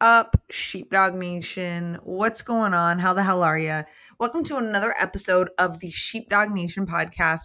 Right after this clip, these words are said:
with your host, me, Autumn Clifford. Uh, today, what we're gonna be discussing is, um, basically an open letter to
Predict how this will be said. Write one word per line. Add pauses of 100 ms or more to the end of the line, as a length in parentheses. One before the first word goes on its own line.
with
your
host,
me,
Autumn
Clifford. (480)
Uh,
today,
what
we're
gonna
be
discussing
is, (640)
um, (180)
basically (1160)
an
open
letter
to